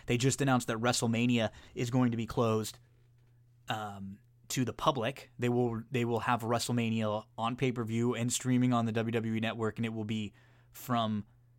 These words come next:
the W W E Performance Center in Florida,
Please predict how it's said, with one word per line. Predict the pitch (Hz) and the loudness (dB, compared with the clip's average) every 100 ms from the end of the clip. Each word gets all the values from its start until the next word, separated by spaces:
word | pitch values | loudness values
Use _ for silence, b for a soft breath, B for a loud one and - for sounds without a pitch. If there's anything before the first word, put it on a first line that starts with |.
| _ _ _ _ | _ _ _ _
the | 120 | -4
W | 120 120 123 | 2 4 4
W | 117 120 | 4 2
E | |
Performance | 113 110 - 151 160 160 143 | -2 -8 -6 -2 0 0 -2
Center | - 113 110 | -2 0 -2
in | 117 | -4
Florida, | 107 - 135 190 139 101 | -10 -2 4 6 4 0